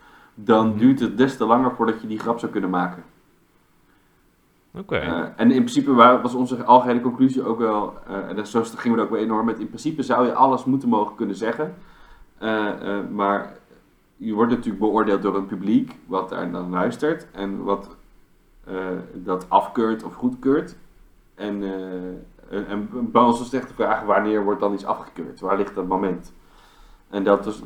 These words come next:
Speaker 1: dat, onze, de conclusie was tot nog toe was redelijk dit, maar het was echt per onderwerp heel verschillend en ook de heftigheid ervan. Zoals, we hadden het op een gegeven moment over Black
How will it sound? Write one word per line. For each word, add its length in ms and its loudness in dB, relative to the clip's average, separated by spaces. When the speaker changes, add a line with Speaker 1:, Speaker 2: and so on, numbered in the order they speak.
Speaker 1:
dat, 280 2
onze, 240 -2
de 100 -8
conclusie 400 0
was 140 0
tot 120 2
nog 120 6
toe 100 -2
was 120 2
redelijk 400 2
dit, 280 -2
maar 160 0
het 80 -12
was 160 -10
echt 280 -10
per 260 6
onderwerp 380 2
heel 240 2
verschillend 560 -6
en 280 -10
ook 200 -8
de 140 -10
heftigheid 480 -10
ervan. 320 -12
Zoals, 240 -10
we 80 -2
hadden 120 -4
het 80 -2
op 60 -6
een 80 -12
gegeven 240 0
moment 140 0
over 120 -4
Black 220 -2